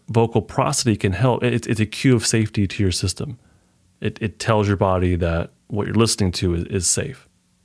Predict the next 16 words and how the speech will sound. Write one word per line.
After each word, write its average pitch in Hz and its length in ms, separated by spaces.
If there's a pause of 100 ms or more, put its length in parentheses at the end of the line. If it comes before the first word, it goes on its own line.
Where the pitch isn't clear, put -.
It's - 180
a 87 100
co-regulation 87 760
thing. - 140 (440)
Number 120 200
four, 123 500
uh, 107 100
music 110 380
may 104 240
match 98 460
the 104 100
intensity 131 540
of 98 100
what 101 100
you're 101 100
feeling, 95 520